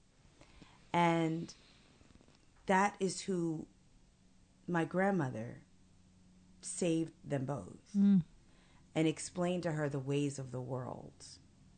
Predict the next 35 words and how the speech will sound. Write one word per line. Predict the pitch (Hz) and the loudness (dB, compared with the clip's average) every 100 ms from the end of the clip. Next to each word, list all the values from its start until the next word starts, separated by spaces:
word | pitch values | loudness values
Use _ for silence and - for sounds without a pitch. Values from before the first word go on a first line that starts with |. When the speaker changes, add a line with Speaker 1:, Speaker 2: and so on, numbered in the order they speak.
| - - | -18 -4
Speaker 1:
and | 156 147 | 0 2
that | 139 131 - - - | 2 0 -6 -18 -14
she | - 165 | -8 -4
was | 147 | -4
gonna | 143 147 | -2 -2
make | 147 147 | 0 -2
sure | - - 175 160 160 - - - - - - - - - - - - - - | -8 -8 -6 -6 -8 -14 -20 -20 -20 -20 -20 -20 -20 -20 -20 -20 -20 -8 -4
that | 156 | -2
she | - 175 160 | -4 -4 -2
understood | 147 147 - 147 139 131 - - - _ - | 0 -2 -4 0 0 -2 -8 -20 -20 _ -4
not | 175 175 180 | 2 4 4
only | 170 165 151 | 2 2 2
how | 143 135 | 0 0
to | 127 | -4
survive | - 120 113 110 110 | -6 -6 -6 -8 -10
it, | 120 139 - _ - - - - - | -10 -12 -16 _ -20 -20 -20 -12 -2
but | 147 | 0
how | 143 135 | 2 2
to | 131 | -2
thrive | - 143 151 156 139 | -4 -4 -2 -4 -6
beyond | 127 123 113 110 | -8 -6 -8 -10
it | 67 67 - - - _ _ - - - | -12 -14 -20 -20 -20 _ _ -20 -10 -2
and | 143 139 135 139 - - _ _ _ - | 0 2 0 -4 -8 -20 _ _ _ -4
be | 165 151 | 0 2
the | 143 | 2
best | 127 123 | 0 -4
she | - | -6
could | - 123 | -8 -6
be. | 110 85 69 | -6 -6 -8
So | - 147 | -6 -2
when | 147 147 | 0 2
they | 147 | 2
moved | 160 180 - | 0 -2 0
out | 139 | 0
of, | 135 135 | 0 -4